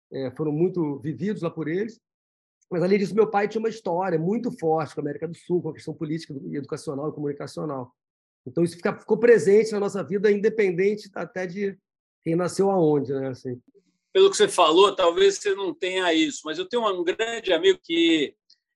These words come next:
Speaker 2: é filho de embaixador, sabe, diplomata, e ele, essa história, nasceu nos Estados Unidos, depois morou na Ásia, morou na Indonésia, morou não sei onde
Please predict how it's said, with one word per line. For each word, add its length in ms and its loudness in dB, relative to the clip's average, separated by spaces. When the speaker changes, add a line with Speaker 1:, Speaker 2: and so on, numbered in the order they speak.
Speaker 2:
é 60 -2
filho 260 -2
de 140 -6
embaixador, 760 4
sabe, 240 0
diplomata, 800 -2
e 120 0
ele, 500 4
essa 240 0
história, 340 0
nasceu 260 -8
nos 100 -8
Estados 180 -4
Unidos, 360 -2
depois 280 -8
morou 220 0
na 320 -2
Ásia, 160 -4
morou 180 -8
na 80 -16
Indonésia, 640 -2
morou 220 -10
não 60 -14
sei 280 0
onde 280 4